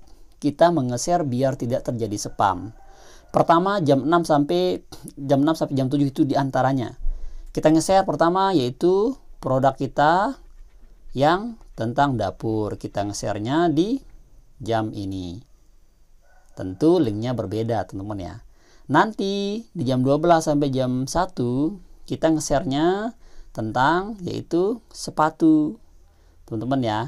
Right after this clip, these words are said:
Nah, tentang sepatu kita share di sini. Sepatu. Sehingga tidak sama linknya dengan yang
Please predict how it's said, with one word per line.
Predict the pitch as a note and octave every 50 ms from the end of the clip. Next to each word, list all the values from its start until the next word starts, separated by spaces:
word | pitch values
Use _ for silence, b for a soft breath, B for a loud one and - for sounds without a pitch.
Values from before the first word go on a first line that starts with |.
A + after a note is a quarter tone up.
| C#3+ - -
Nah, | - G#2 G2+
tentang | - - - C#3+ D3+
sepatu | - - - E3+ F3 - G3 D3+
kita | F#3 D3 C3+
share | - - C3+ C3 C3+
di | B2 A2+
sini. | - A#2 G#2+ G2+ F#2+ F#2 F2+ A#2 - - - - - - - - - - - -
Sepatu. | - - - D3+ D3 D3 D3+ D3 - - - C3 B2+ B2+ - - - B2 G#2 - A2 - - - - - - - - - - -
Sehingga | - - - B2+ B2 C3+ C#3+
tidak | - C#4+ G#3+ - -
sama | - C#3 C#3+ D#3 D#3+ D#3+ D#3
linknya | D3+ C#3+ C3+ C#3 D#3 D#3 D3
dengan | B2 A2+ B2 C3 C3
yang | B2+ C3+ D3+ F3